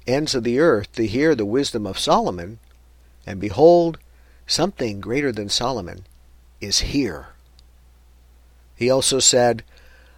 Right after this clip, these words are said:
"I will give you a mouth and wisdom, which none of your adversaries will be able to withstand or contradict." He also said, "Take my yoke upon you and learn from me,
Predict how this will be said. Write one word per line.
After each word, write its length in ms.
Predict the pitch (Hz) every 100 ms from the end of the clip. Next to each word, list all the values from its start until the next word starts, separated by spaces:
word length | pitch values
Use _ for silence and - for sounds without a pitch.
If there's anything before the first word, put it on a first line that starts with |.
| -
"I 280 | - 180 208
will 180 | 175 147
give 260 | 104 151 143
you 180 | 127 113
a 40 |
mouth 540 | 113 156 139 104 - - _ _ -
and 280 | 131 139 113
wisdom, 580 | 135 208 - 113 87 - - - _ _ _ _ - _ _
which 240 | 151 -
none 240 | 131 175 254
of 140 | 208
your 240 | 131 127 143
adversaries 840 | - 190 170 143 - 120 110 120 -
will 140 | 120
be 240 | 110 113 -
able 460 | 120 135 147 165 - - - -
to 80 | 110
withstand 580 | 110 - - 123 135 143
or 80 | 113
contradict." 680 | - 113 123 101 85 - - - _ _ _ - - - _ -
He 180 | 120 135
also 300 | 143 - 135
said, 500 | - 120 113 113 - - _ _ _ - - - _ -
"Take 360 | 196 214 -
my 260 | 110 135 151
yoke 340 | 139 151 147
upon 420 | 110 - 123 131
you 300 | 123 131 139 - _ _ _ - - -
and 240 | 113 110
learn 280 | 113 131 139
from 300 | - 113 104
me, 360 | 117 131 87